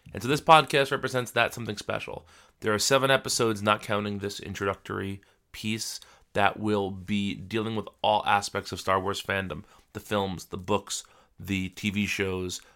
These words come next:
the cartoons, the video games, the novels, the merchandise, the sort of weird fan edits, everything. We're trying to cover as much Star Wars as we can in seven episodes. So, this is essentially put together just so you know where to find the podcast.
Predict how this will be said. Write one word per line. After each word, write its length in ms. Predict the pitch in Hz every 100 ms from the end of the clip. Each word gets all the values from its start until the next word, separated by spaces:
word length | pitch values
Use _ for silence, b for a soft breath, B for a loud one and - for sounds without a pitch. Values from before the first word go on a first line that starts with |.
| -
the 80 | -
cartoons, 760 | 107 92 - 107 101 98 92
the 120 | 92
video 340 | 90 101 101 98
games, 420 | 92 95 95 92
the 100 | 95
novels, 580 | 95 95 98 92 98 92
the 60 |
merchandise, 840 | 95 95 92 101 95 95 95 90 - B B B _
the 220 | 104 98
sort 180 | 95 101
of 180 | 95 90
weird 280 | 104 107 95
fan 340 | - 101 104 -
edits, 400 | 107 104 - - _
everything. 340 | 139 120 107 104
We're 80 |
trying 200 | 101 147
to 40 | 147
cover 300 | - 120 117
as 120 | 104
much 220 | 110 113
Star 260 | - 113 104
Wars 220 | 104 98
as 60 | 98
we 80 |
can 340 | 98 101 101 98 b b b _
in 220 | 107 107
seven 340 | 101 101 98 -
episodes. 640 | - - - - - - b b b
So, 360 | - - 123 - _ - - _ _ _ -
this 260 | 107 135 139
is 120 | 131
essentially 420 | 131 143 139 139
put 160 | 135 135
together 360 | 131 143 175
just 260 | - 107 104
so 100 | 110
you 160 | 98 98
know 240 | 95 101
where 180 | 101 98
to 60 |
find 320 | - - 104 101
the 60 |
podcast. 560 | - 107 - 143 160